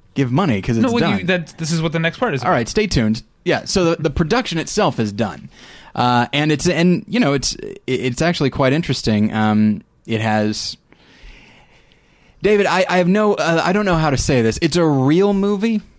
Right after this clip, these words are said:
Speaker 1: <laughs> by which I mean it has real actors in it.
Speaker 2: You mean
Speaker 1: Noted
Speaker 2: people you've
Speaker 1: actors.
Speaker 2: heard of?
Speaker 1: Yes, sorry.
Speaker 2: There's plenty of real movies that have no one you've heard of
Speaker 1: Name
Speaker 2: in it.
Speaker 1: one.
Speaker 2: And there's also plenty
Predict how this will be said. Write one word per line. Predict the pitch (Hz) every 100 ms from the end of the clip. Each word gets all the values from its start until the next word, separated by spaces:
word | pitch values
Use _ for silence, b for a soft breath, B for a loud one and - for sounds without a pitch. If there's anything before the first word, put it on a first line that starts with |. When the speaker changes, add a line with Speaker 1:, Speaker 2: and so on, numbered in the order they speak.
| 240 -
Speaker 1:
<laughs> | - - 160
by | 139 147
which | 156 180
I | 175 156
mean | 151 147
it | 143 135
has | 131 131
real | 117 123 117
actors | 127 139 170
in | 170
it. | 190 - - 175
Speaker 2:
You | 160
mean | 156 123
Speaker 1:
Noted | 113 160 180 147
Speaker 2:
people | -
you've | 101
Speaker 1:
actors. | 95 123 95
Speaker 2:
heard |
of? | - B B B _ -
Speaker 1:
Yes, | 117 110 - 131
sorry. | - 123 90 87
Speaker 2:
There's | 247 269 233 226
plenty | 262 214 175
of | 139
real | 147 139
movies | 135 117 117 107 104 - - - - - - - - - -
that | 127 120
have | 135 123
no | 131
one | 120 110
you've | 107
heard | 131 113
of | 101
Speaker 1:
Name | 165 190 190 180
Speaker 2:
in | 143
it. | 139
Speaker 1:
one. | 139 131 113
Speaker 2:
And | 123 156
there's | 170
also | 214 208 175
plenty | 151 147 135 131